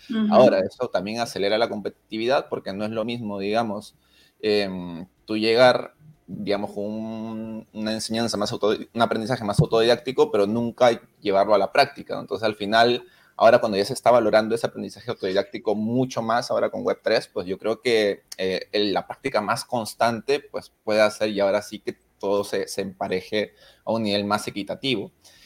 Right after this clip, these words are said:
Speaker 1: Sí,
Speaker 2: Y
Speaker 1: y la plataforma es la comunidad, ojo, ¿ah? O sea, es súper relevante. Si yo quiero,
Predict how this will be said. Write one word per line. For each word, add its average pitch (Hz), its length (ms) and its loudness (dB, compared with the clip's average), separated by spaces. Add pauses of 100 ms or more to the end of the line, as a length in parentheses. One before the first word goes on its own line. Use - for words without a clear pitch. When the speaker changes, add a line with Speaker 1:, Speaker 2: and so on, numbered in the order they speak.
(120)
Speaker 1:
Sí, - 300 -4
Speaker 2:
Y 226 60 -4
Speaker 1:
y - 40 0
la 208 160 2
plataforma 233 580 4
es 339 80 6
la 339 120 4
comunidad, 233 680 2
ojo, 247 440 -2
¿ah? 175 220 -8
O - 60 -20
sea, 196 160 -14
es - 120 -14
súper 415 480 4
relevante. 220 640 -4
Si 214 200 -8
yo 262 180 0
quiero, 330 720 0